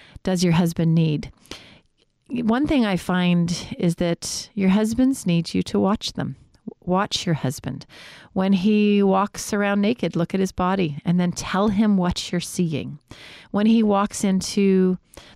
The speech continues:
the room, when you're at a restaurant and he walks into the restaurant. I have this vivid memory of we're sitting with a group of friends at,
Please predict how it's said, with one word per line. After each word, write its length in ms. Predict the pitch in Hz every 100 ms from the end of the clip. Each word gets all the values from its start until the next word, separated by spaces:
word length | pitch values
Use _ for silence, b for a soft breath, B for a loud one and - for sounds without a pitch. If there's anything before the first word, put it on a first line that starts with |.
| -
the 100 | 185
room, 560 | 190 196 190 175 151 -
when 180 | 175 190
you're 140 | 190
at 120 | 190
a 60 | 202
restaurant 440 | 202 190 - 180
and 40 | 175
he 120 | 190
walks 340 | 175 180 -
into 380 | - 185 190 -
the 100 | 185
restaurant. 480 | 170 180 - 160 139
I 40 |
have 180 | 165 214
this 180 | 208 180
vivid 460 | - 196 214 214 185
memory 400 | 170 170 160 160
of 180 | 151 B B B -
we're 120 | 160
sitting 340 | - 214 202
with 160 | 185 165
a 80 | 170
group 340 | 180 175 180
of 120 | 175
friends 580 | - 165 160 160 160 - -
at, 180 | 156